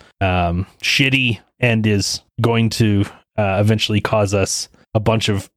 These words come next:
problems. But also, I seem to recall, and I cannot find it here, uh, out of my very quick look, but I seem to recall them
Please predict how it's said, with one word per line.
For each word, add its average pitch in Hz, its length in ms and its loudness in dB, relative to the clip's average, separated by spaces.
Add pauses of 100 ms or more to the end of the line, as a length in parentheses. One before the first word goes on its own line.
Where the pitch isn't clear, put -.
problems. 151 920 2 (100)
But 143 220 0
also, 170 560 0
I 135 80 2
seem 180 300 -2
to 185 60 2
recall, 156 340 0
and 131 100 0
I 123 40 0
cannot 180 360 0
find 147 300 0
it 135 100 0
here, 123 400 0 (300)
uh, 117 220 2
out 123 140 2
of 120 140 0
my 120 180 2
very 117 400 2
quick - 540 -2
look, 113 460 0 (280)
but 147 80 0
I 160 60 0
seem 202 380 0
to 269 80 2
recall 160 500 0
them 147 480 2